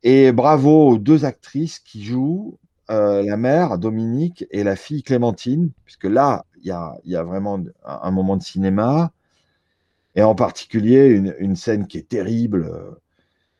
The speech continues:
une scène de, de, dans un hôtel, euh, dont parle Clémentine Autain dans le, dans le livre, et qui est, qui est,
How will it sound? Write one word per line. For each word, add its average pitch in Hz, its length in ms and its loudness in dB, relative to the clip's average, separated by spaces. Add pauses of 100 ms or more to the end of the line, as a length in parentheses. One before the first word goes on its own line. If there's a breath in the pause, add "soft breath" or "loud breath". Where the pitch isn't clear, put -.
(120)
une 90 120 -8
scène 90 340 0
de, 85 220 0
de, 78 200 -2
dans 87 280 0
un 92 100 4
hôtel, 95 480 2
euh, 76 240 -6
dont 78 280 -6
parle 95 260 -2
Clémentine 95 420 -2
Autain 92 300 0
dans 82 160 -2
le, 76 200 -4
dans 90 200 -4
le 90 100 2
livre, 85 400 -6 (760 soft breath)
et 85 100 -6
qui - 160 -6
est, 82 160 2
qui - 160 -12
est, 87 100 -8